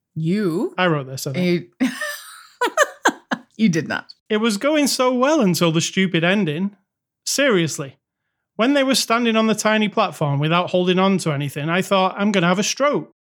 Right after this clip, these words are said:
Speaker 2: I'm an engineer, so my mind was racing trying to figure out a way down. But the things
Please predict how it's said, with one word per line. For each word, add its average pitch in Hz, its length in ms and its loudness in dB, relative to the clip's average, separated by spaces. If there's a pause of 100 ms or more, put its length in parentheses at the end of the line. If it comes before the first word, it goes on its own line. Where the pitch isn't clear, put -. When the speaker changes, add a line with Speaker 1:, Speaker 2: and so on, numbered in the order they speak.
(360)
Speaker 2:
I'm 220 140 0
an 233 60 0
engineer, 240 520 0
so 185 160 -2
my 170 140 0
mind 202 320 0
was 160 180 -2
racing 170 360 -2
trying 151 200 -2
to 156 60 -4
figure 170 320 0
out 165 220 0
a 180 80 0
way 165 320 0
down. 156 420 0 (560)
But 202 260 -2 (300)
the 175 80 -4
things 233 600 0